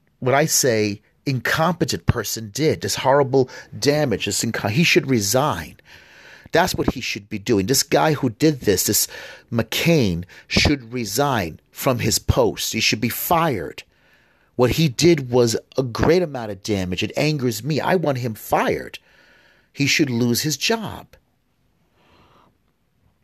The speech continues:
He also said that the Catholic Charities will address the issue of abortion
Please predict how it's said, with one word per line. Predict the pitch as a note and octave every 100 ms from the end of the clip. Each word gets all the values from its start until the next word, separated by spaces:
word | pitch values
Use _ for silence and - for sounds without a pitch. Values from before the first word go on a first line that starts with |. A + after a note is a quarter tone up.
| _ _ _ _ _ _ _ _ _ - - - - _
He | - C#3+
also | D3 E3 D3
said | - A#2 G#2
that | G#2+
the | A#2
Catholic | - B2 A#2+ A#2 -
Charities | - A#2+ A2+ G#2+
will | G#2+
address | G2 A2+ A#2
the | - F#2+
issue | G2+ - G2+ G2
of | - G2 D#2+
abortion | F#2 G#2 A#2+ C#3 - F#3 G3